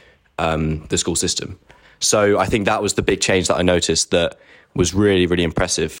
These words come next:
And I think the thing I had to learn the most was organization and making sure that if I want to do all these things, I have to make sure it's balanced. And so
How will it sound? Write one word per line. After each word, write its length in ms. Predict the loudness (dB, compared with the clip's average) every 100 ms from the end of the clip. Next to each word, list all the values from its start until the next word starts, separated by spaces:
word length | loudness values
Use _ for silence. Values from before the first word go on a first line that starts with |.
| -2
And 300 | 0 0 -2 _ -2
I 80 |
think 460 | 0 2 0 0 -8 -16 -20 -20 _
the 100 | -2
thing 200 | 0 0
I 60 |
had 160 | 0 -2
to 80 | 0
learn 240 | 2 2
the 80 | 2
most 380 | 2 2 0 -2
was 280 | -2 -2 -6 -12 _ _ _ _ _ _ _
organization 880 | -2 0 0 0 0 0 -2 -2 -4 -4
and 340 | -2 -2 -4 -4
making 340 | -2 -2 -2
sure 280 | -2 2 2
that 340 | 2 0 0 -8 _ _ _ _ _ _ _ -2
if 160 | 0 2
I 80 |
want 280 | 2 2 0
to 80 | -2
do 200 | 0 2
all 100 | 4
these 200 | 2 0
things, 400 | 0 0 0 -4 -4
I 60 |
have 240 | -4 -4 -2
to 100 | 0
make 220 | 0 0
sure 160 | 0
it's 120 | 0 0
balanced. 500 | 0 0 0 -4 -6 -14 -20 _ -2
And 440 | 0 0 0 -2 -10 _ _ _ _ _
so 560 | -8 -2 2 2 2